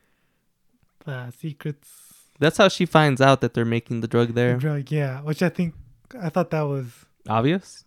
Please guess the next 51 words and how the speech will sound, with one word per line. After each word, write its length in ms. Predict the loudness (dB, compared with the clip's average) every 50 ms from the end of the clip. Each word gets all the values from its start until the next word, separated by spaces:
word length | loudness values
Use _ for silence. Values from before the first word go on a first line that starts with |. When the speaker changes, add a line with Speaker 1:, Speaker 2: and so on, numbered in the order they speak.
| -12 -6
Speaker 1:
obvious. 520 | -4 -4 -2 0 2 2 2 0 0 0 2
Speaker 2:
Yeah. 420 | 6 8 8 8 8 8 8 6 6 8
Speaker 1:
Yeah. 60 | 8 8 8
It 40 | 8
doesn't 220 | 6 6 6 4 4
seem 80 | 4 4
like 120 | 4 4 4
you 40 | 2
need 120 | 2 2 0
to 60 | -2
go 220 | 0 0 0 2
into 260 | 0 0 -2 -2 -2
his 160 | -2 -2 -4 -6
mind 460 | -6 -6 -6 -4 -4 -4 -6 -6 -8
for 100 | -10 -10
that. 240 | -8 -10 -10 -12 -14 -18 _ _ _ _ _ _ _ _ _ -8
Speaker 2:
Yeah. 320 | -4 -2 -2 -2 -2 -2 -2
Speaker 1:
Apparently, 380 | 0 2 2 4 4 2 2
Lena 260 | 0 0 2 2 2
Headey, 480 | 2 2 0 0 0 -2 -2 -4 -6 -8 -4
I 60 | -2
didn't 220 | -2 0 0 0
know, 100 | 0 0
I 120 | -2 -2 -2
didn't 140 | -2 -2 -2
catch 240 | -2 -2 -2 -4
it 80 | -6 -12
the 60 | -10 -8
first 220 | -8 -8 -8 -8
time 120 | -8 -8
I 60 | -8 -8
watched 400 | -6 -6 -6 -8 -8 -10 -14 -14
it, 140 | -14 -14 -16 _ _ _ _ _ _ -6
and 80 | -4
I 40 | -4
was 100 | -2 0
very 180 | 0 0 0 0
confused 720 | -2 -6 -8 -8 -6 -4 -2 -2 -2 -4 -6 -8 _ -20 -20 -12 _
when 180 | -8 -6 -6
it 140 | -6 -8 -10 _
showed 280 | -12 -6 -4 -4 -2 -2
her 120 | -2 -2
with 180 | -2 -4 -6 _
blood 300 | -8 -6 -6 -4 -6 -6 -8 _ _ _ _ _ -18
after, 300 | -18 -18 -16 -16 -16 -16 -12 -10
you 80 | -10
know, 160 | -10 -8 -10 -12 -14 _ _ _ _ _ _ _ -8
being 220 | -8 -6 -6 -6
on 140 | -8 -10 -10
his 140 | -12 -10 -8
dick. 340 | -6 -6 -6 -8 _ -20